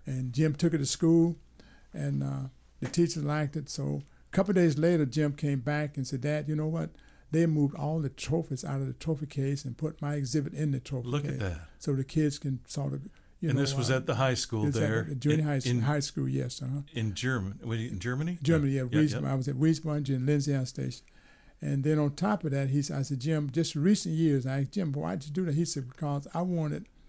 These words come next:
Speaker 1: I wanted my white friends to know about black history.
Speaker 2: Yeah.
Speaker 1: 'Cause we teach white history every day in school."
Speaker 2: Yeah.
Speaker 1: And so that was his, that was his focus behind it. And so Jim now is sixty-one years old.
Speaker 2: Sure
Speaker 1: And,
Speaker 2: enough.
Speaker 1: uh, so, but that, that,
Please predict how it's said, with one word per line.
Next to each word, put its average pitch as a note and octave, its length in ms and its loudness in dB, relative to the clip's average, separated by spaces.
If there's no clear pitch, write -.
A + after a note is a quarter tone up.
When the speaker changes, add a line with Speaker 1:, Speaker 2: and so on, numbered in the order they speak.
Speaker 1:
I E3 80 -4
wanted E3 320 0
my C#3+ 140 0
white D3 340 -4
friends D#3+ 400 0
to D3 60 -2
know C#3+ 140 2
about B2+ 380 -4
black C#3+ 260 -2
history. C#3+ 680 -2
Speaker 2:
Yeah. D#2 280 -6
Speaker 1:
'Cause C#2+ 100 -4
we E3 160 4
teach - 460 -2
white D#3 200 0
history C#3+ 360 -2
every C#3 160 -2
day C#3+ 100 0
in C3+ 120 0
school." B2+ 440 -4
Speaker 2:
Yeah. E2 260 -6
Speaker 1:
And C3 140 0
so C3+ 280 -4
that C#3+ 220 -4
was C3+ 120 -8
his, C3+ 140 -2
that D3+ 160 -4
was C#3 120 -6
his C#3+ 140 -8
focus C#3+ 420 -4
behind C3+ 400 -4
it. - 180 -12
And B2+ 120 -8
so C3 240 -8
Jim C#3 280 0
now C#3 140 0
is B2+ 100 -4
sixty-one C#3+ 480 0
years C#3+ 220 0
old. B2+ 260 -4
Speaker 2:
Sure - 220 -10
Speaker 1:
And, C2+ 300 -2
Speaker 2:
enough. C2 160 -6
Speaker 1:
uh, B2+ 80 -10
so, - 320 -6
but B2+ 120 -4
that, D#3+ 320 0
that, F3 260 2